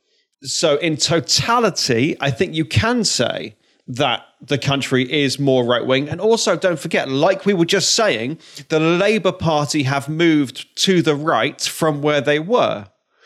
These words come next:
So in order to win, you, that you have to be centrist at least, and maybe, maybe to the right. I think that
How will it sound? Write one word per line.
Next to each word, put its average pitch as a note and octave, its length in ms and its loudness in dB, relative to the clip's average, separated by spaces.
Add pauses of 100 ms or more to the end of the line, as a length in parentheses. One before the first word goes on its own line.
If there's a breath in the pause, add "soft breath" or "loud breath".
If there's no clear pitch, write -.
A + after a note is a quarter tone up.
(120)
So F3+ 240 0
in F3 80 0
order G3 180 2
to F3+ 140 -2
win, F3 580 0 (240 soft breath)
you, F#3+ 160 2
that E3 180 -2
you E3+ 160 2
have F3+ 200 -2
to F#3 100 0
be D#3+ 100 -2
centrist E3 680 -2
at D3 160 -4
least, F#3+ 880 0 (720)
and D#3 280 -4
maybe, D#3+ 600 2
maybe D3+ 500 0
to C#3+ 260 2
the C3+ 100 0
right. B2 640 -2 (560 loud breath)
I D3+ 140 0
think D3+ 500 -4
that D3+ 720 -2